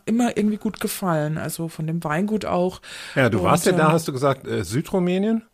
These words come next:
Speaker 1: Genau, also
Speaker 2: Ähm,
Speaker 1: Bukarest und dann eben Diallo Mare ist dann, äh, im Südosten des Landes.
Speaker 2: Ist da noch Donau? Ich hab, ich, ich bin ja so
Speaker 1: Nee,
Speaker 2: ganz
Speaker 1: der
Speaker 2: schlecht
Speaker 1: Donau
Speaker 2: im
Speaker 1: ist ein Stück weiter weg
Speaker 2: Okay.
Speaker 1: und, ähm, da ist eigentlich Luftlinie, oh, ich muss jetzt noch mal gucken, hundertfünfzig Kilometer zum Schwarzen Meer.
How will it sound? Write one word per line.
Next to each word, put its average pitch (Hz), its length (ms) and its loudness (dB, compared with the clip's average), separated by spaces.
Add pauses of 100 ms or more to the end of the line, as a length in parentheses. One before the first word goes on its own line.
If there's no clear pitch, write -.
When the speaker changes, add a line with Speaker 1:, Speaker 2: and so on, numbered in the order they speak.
(340)
Speaker 1:
Genau, 165 320 2
also 123 240 6
Speaker 2:
Ähm, 160 80 -2
Speaker 1:
Bukarest 233 500 0
und 202 120 -4
dann 185 200 -2
eben 180 380 -2
Diallo 180 300 -2
Mare 170 480 -6
ist - 480 -6
dann, 165 260 -4
äh, 156 340 -8 (460)
im 160 340 -2
Südosten 175 680 -2
des 143 220 -8
Landes. 139 460 -10
Speaker 2:
Ist 127 180 0
da 110 80 2
noch 95 160 -2
Donau? 139 640 0
Ich - 120 -6
hab, - 140 -10
ich, - 160 -12 (280)
ich - 120 -10
bin - 100 -2
ja 180 80 0
so 190 80 2
Speaker 1:
Nee, 214 60 2
Speaker 2:
ganz 233 160 0
Speaker 1:
der 233 80 0
Speaker 2:
schlecht 208 140 0
Speaker 1:
Donau 226 200 4
Speaker 2:
im 220 80 4
Speaker 1:
ist 220 80 0
ein 226 80 -2
Stück - 260 -4
weiter 185 300 -2
weg 202 340 -4
Speaker 2:
Okay. 214 220 2
Speaker 1:
und, 214 400 0
ähm, 190 300 -2
da 185 100 -2
ist - 360 -4
eigentlich 202 400 -4
Luftlinie, 220 800 0
oh, 170 280 -2
ich - 140 -10
muss 185 160 -4
jetzt 190 160 -4
noch 185 80 -2
mal 165 240 -2
gucken, 208 420 -6
hundertfünfzig 196 600 -4
Kilometer 185 400 -2
zum 185 140 -4
Schwarzen 170 500 -4
Meer. 170 340 -6